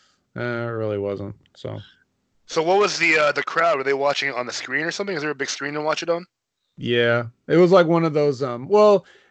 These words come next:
Speaker 1: who knows? Like, they may not have seen this at all 'cause it's, you know, the whole show's taped. So this was one of those things where they went on location with, like, a camera and the only light was probably, like, the light from the camera 'cause it, it was very dark out there.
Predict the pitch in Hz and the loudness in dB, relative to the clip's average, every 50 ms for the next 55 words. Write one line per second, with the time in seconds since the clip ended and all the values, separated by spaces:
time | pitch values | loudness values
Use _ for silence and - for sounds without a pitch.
0 | _ _ - 262 240 208 175 165 156 135 113 101 - - - _ 285 175 151 151 | _ _ 0 2 4 6 6 6 4 2 0 -6 -12 -20 -20 _ -6 -2 -2 -2
1 | 139 131 170 196 208 202 185 175 160 151 143 131 - - 156 147 143 139 131 - | -2 2 2 2 2 2 2 0 0 -2 -2 -4 -4 -6 -8 -6 -6 -8 -8 -8
2 | 135 117 117 123 123 117 113 107 - _ _ _ _ _ - 156 151 160 151 131 | -8 -6 -6 -6 -4 -6 -6 -8 -10 _ _ _ _ _ -6 -2 0 0 -2 -2
3 | - - 175 165 156 143 135 127 143 135 151 147 - - 147 135 123 - - 139 | -4 -4 -2 0 2 2 0 0 0 0 0 -2 0 -2 -4 -4 -4 -6 -6 -4
4 | 131 131 131 - - - - 131 113 107 107 - _ _ _ _ _ - 151 - | -4 -4 -4 -4 -8 -12 -10 -10 -10 -10 -12 -14 _ _ _ _ _ -6 -6 -4
5 | 151 143 156 151 147 143 139 - - 160 151 147 135 151 139 131 123 131 143 143 | -2 0 2 2 4 2 2 0 -2 -4 -4 -2 -2 0 0 0 0 0 -2 -4
6 | 139 135 131 123 123 113 - 143 139 131 - 151 139 127 - 131 123 - 113 - | -4 -4 -4 -6 -8 -6 -2 -2 -2 -2 -4 -6 -8 -6 -6 -8 -8 -8 -10 -12
7 | - - 135 139 147 151 151 156 156 147 131 120 123 147 151 147 143 131 123 127 | -10 -6 -4 -4 -2 -2 0 0 0 0 0 -2 -2 -2 0 0 -2 0 0 0
8 | 139 147 165 - 170 139 131 - - _ - 139 131 127 127 123 117 117 113 113 | 0 0 -2 -4 -6 -8 -8 -8 -10 _ -4 -2 -2 -2 -2 -4 -6 -6 -8 -8
9 | - 113 110 120 127 127 - - - 135 123 117 107 - 120 123 127 131 135 135 | -8 -6 -4 -2 -2 -4 -4 -8 -12 -12 -12 -10 -10 -8 -8 -6 -6 -4 -4 -6
10 | 139 - _ _ _ _ _ _ _ _ _ _ _ - 120 113 123 113 117 117 | -6 -8 _ _ _ _ _ _ _ _ _ _ _ -10 -8 -6 -6 -8 -6 -6
11 | 117 120 120 117 123 120 120 110 110 135 135 127 113 110 113 120 127 117 139 131 | -6 -6 -4 -4 -4 -4 -4 -2 0 2 2 2 2 0 0 -2 0 0 0 -2
12 | 131 127 143 139 139 139 - | -2 -2 -2 -2 -2 -2 -4